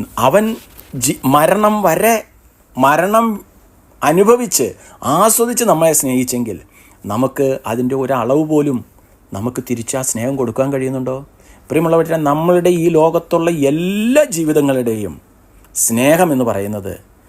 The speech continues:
കല്ലറ വരെയേ ഉണ്ടാകൂ. അത് മനസ്സിലാക്കി നമ്മെ ജീവൻ കൊടുത്ത് സ്നേഹിച്ച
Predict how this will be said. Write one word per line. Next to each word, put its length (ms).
കല്ലറ 420
വരെയേ 600
ഉണ്ടാകൂ. 560
അത് 140
മനസ്സിലാക്കി 680
നമ്മെ 540
ജീവൻ 520
കൊടുത്ത് 300
സ്നേഹിച്ച 460